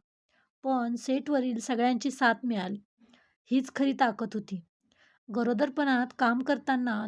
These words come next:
तिला खूप अडचणी आल्या, पण प्रेक्षकांचे प्रेम आणि माया यामुळे तिने ती,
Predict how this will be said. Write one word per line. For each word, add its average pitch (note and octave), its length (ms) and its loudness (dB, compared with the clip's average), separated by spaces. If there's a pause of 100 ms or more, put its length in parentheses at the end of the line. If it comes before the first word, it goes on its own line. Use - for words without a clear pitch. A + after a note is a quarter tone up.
तिला B3 240 0
खूप D4 260 -2
अडचणी B3+ 360 0
आल्या, G#3 220 -2 (560)
पण C4 280 2
प्रेक्षकांचे B3 640 -2
प्रेम A#3+ 520 0
आणि A3+ 200 -2
माया A3 420 -2 (120)
यामुळे A#3 540 -2 (380)
तिने B3+ 420 2 (400)
ती, D4 80 -2